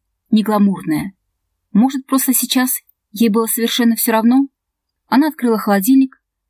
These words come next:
и показала мне круглые пластиковые контейнеры с тушёными овощами, которые она приготовила заранее, чтобы было чем кормить гостей целый день.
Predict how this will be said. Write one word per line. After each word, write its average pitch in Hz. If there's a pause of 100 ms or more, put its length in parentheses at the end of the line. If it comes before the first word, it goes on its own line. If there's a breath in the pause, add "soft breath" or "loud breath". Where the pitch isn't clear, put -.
(160)
и 208
показала 262
мне 214 (220)
круглые 262 (140)
пластиковые 202
контейнеры 240 (400)
с -
тушёными 208
овощами, 175 (400)
которые 254
она 240
приготовила 202
заранее, 240 (500)
чтобы 285
было 262
чем 240
кормить 202
гостей 208
целый 190
день. 151